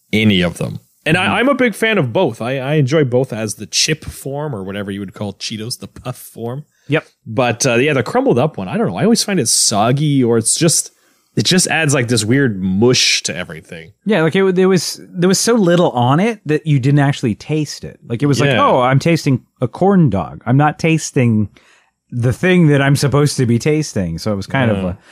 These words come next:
Speaker 2: a little disappointing. At the same time, it was good. Like, it was, it was good, but it
Speaker 1: Oh,
Speaker 2: was
Speaker 1: okay.
Speaker 2: not what it was advertised as.
Speaker 1: So would we put this on our part-time nerds, full-time dads recommends list?
Speaker 2: Um,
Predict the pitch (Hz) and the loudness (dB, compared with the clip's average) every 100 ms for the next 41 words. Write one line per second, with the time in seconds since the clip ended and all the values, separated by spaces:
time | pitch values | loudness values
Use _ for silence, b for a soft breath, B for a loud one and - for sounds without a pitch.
0 | B B 220 226 190 151 143 139 127 127 | B B 0 2 2 0 -2 0 2 2
1 | 175 196 208 180 165 143 123 95 127 151 | 2 2 2 2 2 4 2 2 2 2
2 | - 101 127 170 101 98 _ _ 147 135 | 0 0 2 2 0 -6 _ _ -2 0
3 | 101 92 123 170 139 104 B B B - | 0 0 2 4 2 0 B B B -4
4 | 127 131 135 104 131 127 120 104 104 98 | 0 2 2 2 2 0 0 0 -2 -2
5 | 113 120 104 87 95 78 80 - 87 - | -2 -2 -2 -2 -4 -4 -8 -4 0 2
6 | 151 185 185 185 - 202 156 143 127 143 | 4 4 2 0 0 -2 0 0 0 0
7 | 127 120 139 120 - 127 117 110 - 113 | 0 0 -2 -2 -2 -4 -4 -6 -6 -10
8 | - 104 101 101 98 - - 104 92 98 | -8 -10 -6 -4 -4 -8 -12 -10 -8 -10
9 | 104 180 - - - - - - _ _ | -14 -14 -16 -16 -18 -20 -20 -20 _ _
10 | _ _ _ - 294 311 302 294 311 | _ _ _ -2 2 2 4 2 0